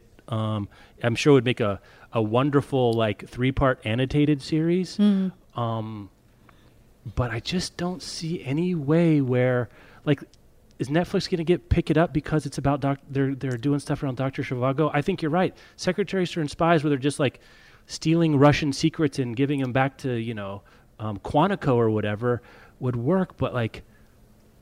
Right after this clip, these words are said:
Speaker 1: I think the Zhivago thing doesn't do anything. In fact, maybe hurts it.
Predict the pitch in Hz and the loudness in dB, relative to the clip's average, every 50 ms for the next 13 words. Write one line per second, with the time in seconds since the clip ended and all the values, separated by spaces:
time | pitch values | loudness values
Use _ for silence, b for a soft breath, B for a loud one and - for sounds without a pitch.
0 | _ - - - - 190 190 - 180 - - 139 117 123 139 143 156 147 - 160 | _ -18 -12 -8 -4 -4 -2 -2 0 0 0 2 2 2 4 4 2 2 2 2
1 | 151 151 147 147 143 139 113 - - 95 95 107 - 147 151 147 143 - - - | 2 2 2 0 -2 -2 -4 -6 -6 -6 -6 -4 -4 -4 -6 -6 -8 -14 -20 -20
2 | - - - 135 135 139 147 143 147 147 - 139 147 151 - - 156 139 135 127 | -12 -6 -2 0 2 4 4 4 2 2 0 0 0 0 0 0 -2 -2 -2 -4
3 | - - 117 117 - - 113 101 101 104 104 101 127 135 139 123 - - 196 220 | -4 -2 -4 -4 -4 -6 -10 -8 -6 -6 -4 -2 -2 -2 -2 -4 -4 -6 -4 -4
4 | 226 - - - - - - - | -6 -6 -10 -10 -10 -10 -10 -12